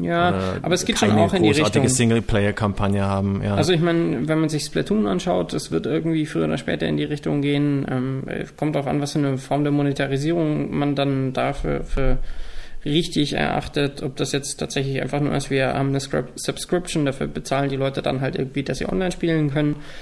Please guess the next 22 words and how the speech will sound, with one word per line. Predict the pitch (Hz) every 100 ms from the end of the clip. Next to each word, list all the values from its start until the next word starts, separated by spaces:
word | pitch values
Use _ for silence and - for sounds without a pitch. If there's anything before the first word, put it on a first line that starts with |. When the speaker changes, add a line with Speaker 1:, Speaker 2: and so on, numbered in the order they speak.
| - - -
Speaker 1:
Oder, | 143 156 190 196 196 -
ich | -
mein, | 143 147 147 147
die | 139
haben | 147
ja | 160
gerade | 127 127 139
irgendwie | 135
einen | 135
Vertrag | 135 135 135
mit | 139 131
Tencent | 135 131 135 131
unterschrieben, | 139 135 131 139 135 131 127 120
ähm, | 131 131 127 -
was | 156 127 - -
ein | 135 135
Free-to-Play-Game | 135 143 131 135 139 135 131 139
für | 135
die | 139
Switch | 131 165 -
bedeuten | 127 131 120
könnte. | 131 123 120 147